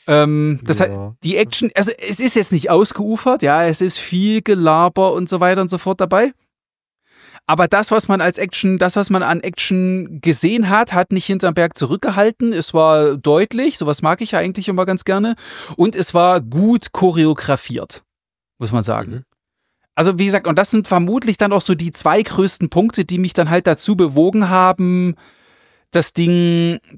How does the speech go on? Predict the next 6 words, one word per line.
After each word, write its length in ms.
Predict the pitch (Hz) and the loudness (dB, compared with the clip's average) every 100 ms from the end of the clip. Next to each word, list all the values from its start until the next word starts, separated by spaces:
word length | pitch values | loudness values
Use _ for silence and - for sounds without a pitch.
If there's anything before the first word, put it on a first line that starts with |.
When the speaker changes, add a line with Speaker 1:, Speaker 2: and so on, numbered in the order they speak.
| - | -4
Speaker 1:
das 220 | 160 - | -4 -2
Ding 920 | 160 160 165 165 160 160 156 156 156 - _ _ _ _ _ _ _ | -2 0 0 0 0 0 0 -2 -4 -8 _ _ _ _ _ _ _
dann 380 | 151 147 143 107 | 0 2 -2 0
durchzuziehen. 680 | 151 160 - 110 - 127 131 | 2 2 -2 -12 -6 -2 0
Ich 60 | |
mein, 160 | 139 | 0